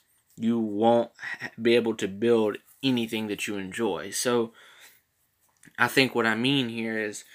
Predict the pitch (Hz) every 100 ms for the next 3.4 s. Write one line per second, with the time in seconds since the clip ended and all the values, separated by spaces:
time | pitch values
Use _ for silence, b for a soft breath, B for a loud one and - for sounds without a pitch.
0 | B B B - - 147 170 180 170 180
1 | 175 165 156 131 117 131 127 117 - _
2 | _ _ _ _ 123 131 127 - 123 127
3 | 113 123 113 113